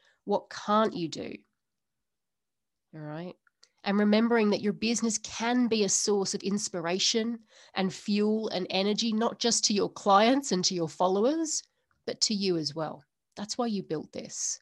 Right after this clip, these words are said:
and that's okay. All right. So I don't really buy into this whole, um, you know, "Oh, you know, don't lose yourself in your business, don't numb out," all that sort of stuff. Like, I, I, I get it when you go to the extreme on that,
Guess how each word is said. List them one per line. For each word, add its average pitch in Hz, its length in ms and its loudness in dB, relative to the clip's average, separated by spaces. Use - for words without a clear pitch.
and 208 160 -2
that's 214 220 -4
okay. - 540 -6
All 151 80 -14
right. - 180 -10
So - 100 -4
I 214 120 2
don't 262 180 2
really 240 180 0
buy 185 280 2
into 175 800 -2
this 180 260 -2
whole, 170 540 -2
um, 165 680 -4
you 269 80 2
know, 233 80 4
"Oh, 226 320 4
you 202 140 0
know, 185 80 4
don't 196 260 2
lose 202 240 6
yourself 202 260 4
in 185 80 0
your 175 60 0
business, 180 240 0
don't 196 240 4
numb 185 220 4
out," 170 340 4
all 190 160 -6
that 180 180 -4
sort 185 120 -6
of 175 60 -4
stuff. 175 180 -4
Like, 175 100 -4
I, 165 220 0
I, 185 160 2
I 196 80 2
get 190 280 4
it 220 140 2
when 196 140 0
you 190 80 0
go 185 120 2
to 175 80 -2
the 170 120 0
extreme 202 640 2
on 220 240 -2
that, 247 340 0